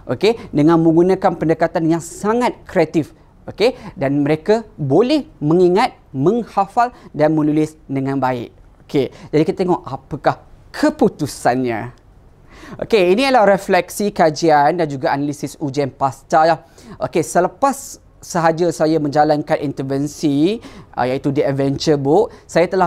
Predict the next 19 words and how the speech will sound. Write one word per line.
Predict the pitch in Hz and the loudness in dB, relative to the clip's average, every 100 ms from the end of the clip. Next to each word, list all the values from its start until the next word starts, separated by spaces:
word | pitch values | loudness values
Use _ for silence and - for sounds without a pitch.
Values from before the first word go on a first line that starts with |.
| 160 | 0
menyediakan | 160 156 156 160 147 180 160 180 165 | -2 0 0 -2 0 -2 0 -2 -2
satu | 160 151 - 175 | -2 -2 -2 -8
soalan | 156 135 165 | -4 -2 -2
yang, | 143 147 - 143 | -2 -4 -4 -2
uh, | 135 135 135 - | 2 2 0 -6
berbeza, | 143 240 254 156 175 262 - - - | -4 -2 0 2 0 -2 -10 -20 -20
sedikit | - 196 - 269 | -6 -4 -2 -2
berbeza | 165 151 151 135 165 262 - - | -2 2 2 2 2 0 -4 -20
dan | - 151 151 | -2 0 0
masih | 147 156 - 226 | -2 -6 -4 -2
lagi | 165 147 170 151 - - - | -2 0 -2 -2 -8 -12 -6
isinya | 175 - 226 202 220 | -6 -4 -2 -2 -2
ialah | 147 151 139 | 0 0 0
sama, | - 135 139 247 - | -2 0 0 -2 -6
isi | 151 - | -8 -6
atau | 143 156 | -6 -4
faktanya | 170 - 156 151 | -6 -2 -2 -2
ialah | 139 | -6
sama | - 131 190 | -4 -4 -4